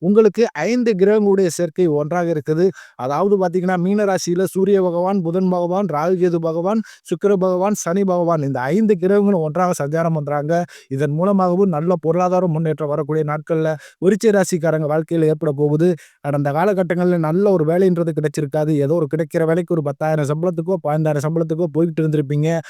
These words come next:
ஆனா, நீங்க படிச்ச படிப்புன்றது வேறையா இருக்கும், உங்களுக்கு வேற ஜாப்ல இன்ட்ரெஸ்டா இருக்கும். ஆனா, உங்க குடும்ப கஷ்டத்துக்காக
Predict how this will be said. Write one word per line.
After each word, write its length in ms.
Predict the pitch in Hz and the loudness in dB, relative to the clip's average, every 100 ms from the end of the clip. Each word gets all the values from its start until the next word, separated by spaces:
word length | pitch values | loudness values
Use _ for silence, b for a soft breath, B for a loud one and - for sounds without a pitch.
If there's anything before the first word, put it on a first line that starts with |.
| B - | B -8
ஆனா, 160 | 135 147 | -2 0
நீங்க 200 | 139 131 | 0 -2
படிச்ச 260 | - 165 175 165 | 0 -2 2 0
படிப்புன்றது 600 | 151 175 - 175 170 160 165 | 0 -2 0 2 2 2 2
வேறையா 300 | 151 156 156 | 2 2 0
இருக்கும், 340 | 143 170 180 B B B | -2 -2 -4 B B B
உங்களுக்கு 440 | 147 160 156 127 131 | 0 2 2 0 2
வேற 220 | 165 175 156 | 2 4 2
ஜாப்ல 380 | 170 175 180 180 | 0 0 2 2
இன்ட்ரெஸ்டா 400 | 156 175 160 160 | 2 0 0 0
இருக்கும். 340 | 156 143 170 - | 0 0 -4 -4
ஆனா, 240 | 123 139 156 B B B | -6 -2 -4 B B B
உங்க 140 | 143 139 - | -2 -2 0
குடும்ப 320 | 175 208 208 | 2 4 2
கஷ்டத்துக்காக 800 | 160 147 185 170 151 165 156 160 | -2 -4 -4 -4 0 0 2 2